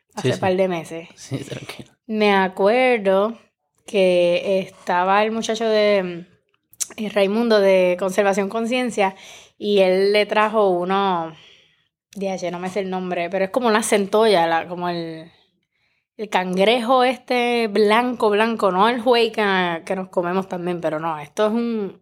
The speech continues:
Speaker 1: cangrejo que se da en nuestra agua, que nadie se lo come,
Speaker 2: Que es
Speaker 1: todo el
Speaker 2: bien
Speaker 1: mundo le
Speaker 2: grande.
Speaker 1: pichea, es enorme de grande.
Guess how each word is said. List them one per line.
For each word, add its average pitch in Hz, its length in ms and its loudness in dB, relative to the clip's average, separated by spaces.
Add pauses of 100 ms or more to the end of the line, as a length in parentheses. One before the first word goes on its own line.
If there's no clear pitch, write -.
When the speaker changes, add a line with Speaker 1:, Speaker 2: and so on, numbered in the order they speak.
(120)
Speaker 1:
cangrejo 214 600 0 (420)
que 185 140 -4
se 180 160 0
da 170 240 4
en 202 140 -4
nuestra 208 280 -4
agua, 196 600 2 (300)
que 208 160 -2
nadie 185 220 0
se 202 100 -2
lo 196 80 0
come, 214 180 -2
Speaker 2:
Que 220 40 2
es 214 60 -2
Speaker 1:
todo 214 80 4
el - 60 0
Speaker 2:
bien - 80 2
Speaker 1:
mundo 190 160 4
le 220 80 4
Speaker 2:
grande. 220 120 0
Speaker 1:
pichea, 190 560 4
es 185 120 0
enorme 196 420 2
de 170 120 0
grande. 170 640 -4